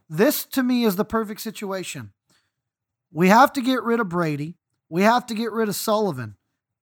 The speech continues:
I'm not necessarily sold we gotta get rid of Gold. And the reason I'm not sold is because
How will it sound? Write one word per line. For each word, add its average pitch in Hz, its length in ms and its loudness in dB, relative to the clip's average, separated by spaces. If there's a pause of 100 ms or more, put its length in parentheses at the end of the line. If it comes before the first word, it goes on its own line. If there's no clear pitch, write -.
(160)
I'm 220 180 0
not 277 220 2
necessarily 262 540 -2
sold 240 360 0
we 208 80 -2
gotta 202 220 2
get 196 200 -2
rid 196 200 -2
of 170 80 -4
Gold. 143 360 -4 (440)
And 185 160 -2
the 202 80 0
reason 254 320 2
I'm 254 160 -2
not 247 220 -4
sold 233 360 -2
is 180 120 -4
because 202 420 -4